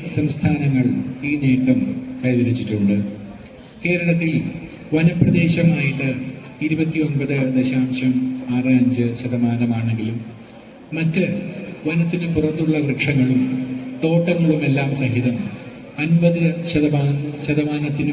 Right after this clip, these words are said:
മുകളിൽ പച്ചപ്പ് കേരളത്തിൽ ഉണ്ട്.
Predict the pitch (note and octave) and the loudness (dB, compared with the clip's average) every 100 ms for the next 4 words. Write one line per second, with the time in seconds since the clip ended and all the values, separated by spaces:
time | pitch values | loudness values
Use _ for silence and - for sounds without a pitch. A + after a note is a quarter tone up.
0 | C3+ B2+ C#3 C#3 - - - - - - | 4 4 6 6 4 2 0 -4 -8 -10
1 | - - D3+ C#3+ D3+ - B2+ B2+ - - | -14 -8 -4 -2 -2 0 2 2 -2 -6
2 | - B2 A#2 A#2+ A#2+ A2 G2 - - G#2+ | -2 0 4 2 2 -2 -2 -4 -2 0